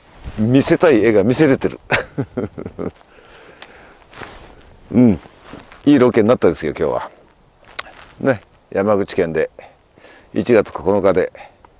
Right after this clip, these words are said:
風の強い、風表側の堤防と、反対に山越えてね、風が当たらない裏っ側の堤防へ来て、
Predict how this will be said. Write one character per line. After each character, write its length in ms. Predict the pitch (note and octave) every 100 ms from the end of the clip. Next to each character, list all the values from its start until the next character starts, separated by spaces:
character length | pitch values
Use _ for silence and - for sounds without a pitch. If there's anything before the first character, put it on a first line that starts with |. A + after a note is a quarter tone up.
| _ _ _ _ _ _ -
風 260 | G#2 A2+
の 100 | A2
強 360 | F#2+ B2 C3+ C3
い、 160 | D#2+ - _ _
風 240 | A2 G#2+
表 300 | A#2+ B2+ B2+
側 680 | C3 B2+ C3 B2+ B2 B2 B2+
の 160 | B2+ B2+
堤 180 | A#2 A2
防 160 | A2
と、 320 | - A#2+ A#2 - _ _ _ _ _ _ - - - _ _ _ _ - _
反 180 | A#2 A#2
対 160 | A2
に 80 | G#2
山 180 | G#2+ B2+
越 180 | G#2 F2+
え 40 |
て 120 | F2
ね、 220 | G#2+ G2 _
風 540 | G#2 G2 G#2+ G#2+ A2 A2
が 120 | A#2
当 60 |
た 100 | A2 A#2
ら 80 |
な 140 | A#2+ A2+
い 80 | -
裏 160 | G#2+ G#2+
っ 40 | -
側 180 | B2
の 100 | G#2
堤 160 | E2+ E2+
防 120 | D#2
へ 40 | D2+
来 80 |
て、 180 | - B1